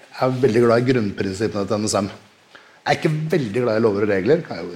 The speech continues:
jeg kjører bil, så kanskje, men... De grunnprinsippene til N S M, hvis man setter seg litt inn i det,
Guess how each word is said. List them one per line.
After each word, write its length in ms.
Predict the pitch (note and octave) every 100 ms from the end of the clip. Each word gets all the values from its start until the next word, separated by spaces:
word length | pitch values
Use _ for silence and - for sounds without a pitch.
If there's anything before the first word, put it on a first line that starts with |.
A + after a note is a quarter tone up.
| F2
jeg 140 | F#2+
kjører 240 | G2+ A2
bil, 180 | G#2 A2+ A#2
så 40 | B2
kanskje, 240 | A2 E3+
men... 220 | D#3+ D#3+ - - - - - _ -
De 120 | C#3 E3+
grunnprinsippene 760 | F3+ D#3 G#2+ A2 G#2 B2 C3 C3+
til 80 |
N 80 | D#3
S 80 | D#3
M, 200 | E3+ F3+ - -
hvis 160 | C3 D3
man 160 | E3+ - - - -
setter 380 | - A#2 C3+
seg 160 | A#2 C3
litt 160 | B2 B2+
inn 160 | G#2+
i 80 |
det, 80 | C#3